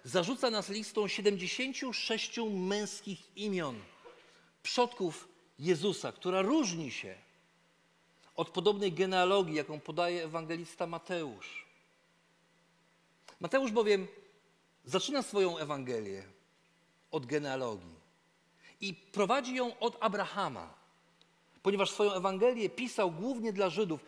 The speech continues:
i chciał im pokazać, że Jezus ma wszelką legitymację do tego, żeby być tym, kim mówi, że jest, również od strony ciała, od strony przodków, takich według ciała.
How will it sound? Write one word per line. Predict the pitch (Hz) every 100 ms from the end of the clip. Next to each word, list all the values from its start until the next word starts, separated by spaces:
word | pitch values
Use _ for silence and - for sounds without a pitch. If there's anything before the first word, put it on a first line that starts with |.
| - -
i |
chciał | - - 247 240
im | 247
pokazać, | 220 208 214 185 170 127
że | 147
Jezus | 175 214 285 196 190 - - - -
ma | 185
wszelką | - - 254 262 - 240
legitymację | 220 196 - 202 202 226 - 185 151
do | 151
tego, | - 208 160 107 107 - - -
żeby | 123 185 170
być | 123 240 277 -
tym, | 240 247
kim | 233 233 214
mówi, | 208 226 208
że | 160 196
jest, | 202 196 - - -
również | 202 269 262 233 - - - -
od | 202 -
strony | - 226 220 214
ciała, | - 220 196 117 92 - _
od | 170
strony | - 214 202
przodków, | - - 226 220 - 165 -
takich | 220 - 190
według | 214 208 -
ciała. | 226 202 117